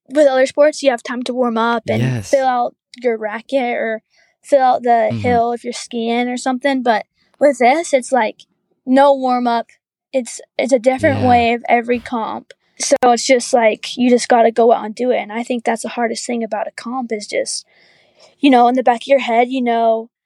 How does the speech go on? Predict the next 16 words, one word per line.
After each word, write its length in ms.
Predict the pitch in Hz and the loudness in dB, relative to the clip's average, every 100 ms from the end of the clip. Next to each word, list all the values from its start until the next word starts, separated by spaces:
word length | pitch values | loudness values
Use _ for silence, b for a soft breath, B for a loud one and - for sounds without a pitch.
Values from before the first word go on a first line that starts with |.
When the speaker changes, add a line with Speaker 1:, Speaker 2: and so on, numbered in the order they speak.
| _ _ - | _ _ -2
Speaker 1:
okay, 580 | 269 254 240 226 254 - | 0 4 4 6 2 0
it's 180 | 285 - | -4 -4
behind 420 | 247 233 262 247 | -8 -8 -6 -6
this 140 | 247 | -8
boat. 420 | - 240 226 233 - | -2 4 4 4 2
I 120 | 247 | -4
know 260 | 247 247 247 | 0 2 2
this 240 | 247 247 | 0 -2
wave, 500 | 226 240 233 247 285 _ | -2 0 2 2 -2 _
but 300 | 247 226 208 _ _ _ _ | 0 2 -2 _ _ _ _
you 120 | 269 | 0
don't 220 | 294 262 240 | 2 2 0
really 240 | 247 240 | -2 -2
know 160 | 233 220 | 0 0
the 60 | |
Speaker 2:
Right. 60 | 214 | 2